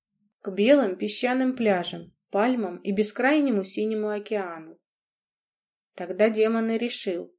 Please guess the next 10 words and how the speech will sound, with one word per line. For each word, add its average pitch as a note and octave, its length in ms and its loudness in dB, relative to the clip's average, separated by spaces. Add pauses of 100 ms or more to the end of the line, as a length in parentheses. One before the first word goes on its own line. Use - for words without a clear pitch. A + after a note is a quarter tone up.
что - 220 -4
пришло G#3+ 440 4
время C4+ 340 4
раскрыть A#3+ 500 0
мне A#3+ 200 -2
глаза A#3 460 2
на F3 160 -4
часть F3+ 360 -2
его F3+ 180 -2
владений. F3+ 760 -4